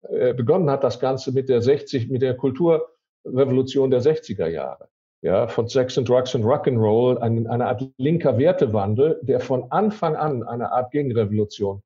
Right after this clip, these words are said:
äh, von rechts erzeugt hat. Also die Infragestellung traditioneller Werte,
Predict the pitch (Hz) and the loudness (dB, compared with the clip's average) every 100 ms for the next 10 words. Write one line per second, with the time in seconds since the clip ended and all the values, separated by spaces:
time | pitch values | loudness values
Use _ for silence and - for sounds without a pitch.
0 | _ _ _ - - 123 107 - - 110 | _ _ _ -8 -4 0 0 -2 -4 0
1 | 123 127 - 113 104 87 80 - 143 165 | 0 -2 -4 -4 -2 -2 -2 -2 -4 -4
2 | - _ _ _ - - 113 117 110 110 | -6 _ _ _ -4 -2 0 0 0 0
3 | 110 - 101 127 117 - 120 117 110 - | -2 0 0 0 -2 0 0 2 0 0
4 | 113 113 117 110 107 107 101 113 - - | 0 0 -2 0 2 0 0 0 2 0
5 | - | -2